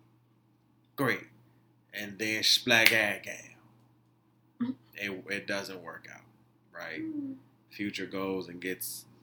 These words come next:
Speaker 1: uh, other baby mothers and everything, you know. And then Sierra prays for the great man. She send the, the Sierra prayer, as, as we have now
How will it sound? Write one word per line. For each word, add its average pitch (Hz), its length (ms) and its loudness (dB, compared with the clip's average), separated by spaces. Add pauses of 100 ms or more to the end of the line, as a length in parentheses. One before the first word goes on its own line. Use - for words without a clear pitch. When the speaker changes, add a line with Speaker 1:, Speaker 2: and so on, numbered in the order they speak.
(120)
Speaker 1:
uh, 90 240 -4
other 92 360 -6
baby 90 320 -6
mothers - 640 -18 (680)
and 90 100 -10
everything, - 420 -14 (340)
you 92 200 -6
know. 85 260 -10
And 107 180 -2
then 123 440 2 (280)
Sierra 113 800 0 (460)
prays 170 720 12
for 139 380 2
the 117 100 0
great 107 440 0
man. 69 220 -12
She 127 180 4
send 170 380 6
the, 131 120 6 (180)
the 170 140 12
Sierra 285 840 12 (160)
prayer, 202 420 12 (160)
as, 120 320 8
as 120 300 6
we 139 180 6
have 131 280 4
now 135 640 8